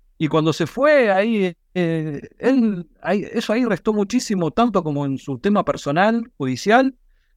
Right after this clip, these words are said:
Cuando él se fue, este, en medio de una temporada a ver a la madre a Colombia y no quería volver porque no lo habían vendido.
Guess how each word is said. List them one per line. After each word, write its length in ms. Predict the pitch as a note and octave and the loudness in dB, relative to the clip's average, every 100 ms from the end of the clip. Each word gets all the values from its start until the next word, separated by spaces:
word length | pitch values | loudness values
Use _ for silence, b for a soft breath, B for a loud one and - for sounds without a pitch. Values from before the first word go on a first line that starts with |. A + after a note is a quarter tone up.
| _ | _
Cuando 360 | C#3+ C#3+ C#3+ F#3+ | 0 0 2 2
él 100 | B3+ | 2
se 180 | - D3+ | 0 -2
fue, 480 | - A3+ C#4+ B3+ - | 2 4 4 2 -4
este, 920 | C3 A#2+ - B2+ A#2+ A#2+ A#2 A#2 A2+ | -10 -12 -8 -6 -4 -6 -6 -10 -6
en 120 | C3 C3+ | -6 0
medio 260 | A3+ A3+ | 2 4
de 40 | E3 | 4
una 160 | F#3 | 2
temporada 560 | E3 C#3+ B2+ D#3+ B3+ F#3 | 0 -2 0 0 2 2
a 40 | |
ver 120 | E3+ | 2
a 80 | F3+ | 2
la 120 | D3+ | 0
madre 440 | D3+ A#3+ A3+ G3+ D3+ | 0 2 2 2 2
a 140 | C3 | 0
Colombia 720 | C#3 C#3 B3 A#3+ A3 G3+ F#3+ | -2 0 0 2 2 2 2
y 100 | E3 | 2
no 100 | D3+ F3 | 0 -2
quería 260 | D#3+ E3+ | 0 2
volver 340 | D#3 D3+ A3+ G#3+ | 2 2 0 2
porque 180 | E3 | -2
no 100 | D3 | 0
lo 80 | E3+ | 0
habían 240 | E3 D#3+ C#3 | 0 0 -2
vendido. 720 | C3 E3+ A#3+ A3 G#3 G3+ | -4 0 2 2 0 -2